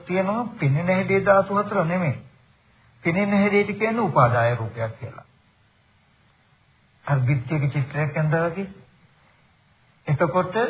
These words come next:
ඔන්න ඒක අනාත්මයි. සත්ත්ව පුද්ගල ආත්ම භාවයෙන් තොරයි. වර්ණ සටහන.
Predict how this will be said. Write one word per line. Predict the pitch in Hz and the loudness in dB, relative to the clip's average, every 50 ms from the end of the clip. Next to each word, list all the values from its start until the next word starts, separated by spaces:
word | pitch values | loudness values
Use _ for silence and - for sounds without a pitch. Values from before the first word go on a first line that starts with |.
| - - - - - _ _ _ _ _ _ _ | -4 -8 -14 -18 -20 _ _ _ _ _ _ _
ඔන්න | - 151 147 147 156 156 170 196 220 208 - - - - | -2 0 2 2 2 2 0 0 -2 -4 -6 -12 -12 -8
ඒක | 165 180 - - 196 175 - | -6 -6 -2 -2 -2 0 2
අනාත්මයි. | 170 175 175 175 165 151 135 - - 135 123 113 - - - _ _ _ _ _ _ _ _ _ _ _ _ _ _ _ _ _ _ _ _ _ _ _ _ _ _ _ _ _ - | 2 2 4 4 4 4 2 0 -4 -6 -6 -6 -6 -6 -12 _ _ _ _ _ _ _ _ _ _ _ _ _ _ _ _ _ _ _ _ _ _ _ _ _ _ _ _ _ -10
සත්ත්ව | - - 185 185 - - - - - 196 | -4 0 0 0 0 -4 -8 -4 -2 -2
පුද්ගල | - - 170 151 156 175 185 185 | -2 -2 -4 -2 0 0 2 4
ආත්ම | 175 170 175 185 - - 196 170 | 4 4 4 4 2 -2 -4 -2
භාවයෙන් | 165 175 175 185 208 196 175 156 - | 0 0 0 2 0 0 -2 -2 -2
තොරයි. | - 170 151 143 127 - - - - _ _ _ _ _ _ _ _ _ _ _ _ _ _ _ _ _ _ _ _ _ - 147 | -2 0 2 2 2 0 -2 -8 -14 _ _ _ _ _ _ _ _ _ _ _ _ _ _ _ _ _ _ _ _ _ 0 4
වර්ණ | 170 180 - 185 185 170 | 6 6 6 6 4 2
සටහන. | 135 - 135 117 123 120 117 113 110 | 2 2 0 -2 0 -2 -4 -4 -4